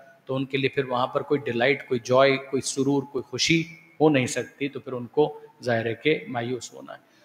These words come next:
वलम यकुन लहुम मिन शुरकाइहिम शुफाआउ, और उनके लिए उस दिन कोई शरीक नहीं होगा जो उनकी शफाअत करे। जाहिर है कि आपको याद होगा कि मैंने गुजारिश की थी कि एक है सही शफाअत करने वाले, एक है बनावटी, fabricated,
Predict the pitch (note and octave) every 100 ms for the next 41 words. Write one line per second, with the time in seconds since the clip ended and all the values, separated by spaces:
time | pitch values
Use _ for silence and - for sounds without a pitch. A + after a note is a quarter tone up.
0 | _ - C3+ G3+ B3 A3+ A3+ A3 G#3+ E3+
1 | F3 F3+ F3 - D#3 C#3+ D3 D#3+ - D3
2 | D#3 D#3+ C#3+ - B2+ C3 C3 C3+ D3 C#3+
3 | - _ _ - C3 C#3+ D#3 D#3+ C#3+ C#3+
4 | C#3+ D#3+ D3 B2+ A2+ D#3 E3+ D#3+ - E3+
5 | G3 G#3+ G3+ - - C#3+ D#3 D#3 C#3+ C3+
6 | B2 C3+ F3+ C#3+ C3+ C3 C#3+ D3+ D3 B2+
7 | C#3 C#3 B2 - C#3+ - A#2 - B2 -
8 | B2 - - A#2 B2 - - - _ _
9 | _ - B2 C3 C3 C3 B2 - C3 D3+
10 | E3+ B2 C3+ E3+ - C3+ C3 B2 A#2+ B2+
11 | B2+ - B2 E3 D#3+ C#3 E3 E3 D3+ E3+
12 | E3+ - _ - - C#3 F#3 G3+ F#3+ F3
13 | E3 E3 - D3 D#3 D3+ D3+ D3+ D3 -
14 | F3+ G3+ G3+ F#3+ C#3 D3 D3+ C3+ C#3 -
15 | C3 C3 - B2+ C#3+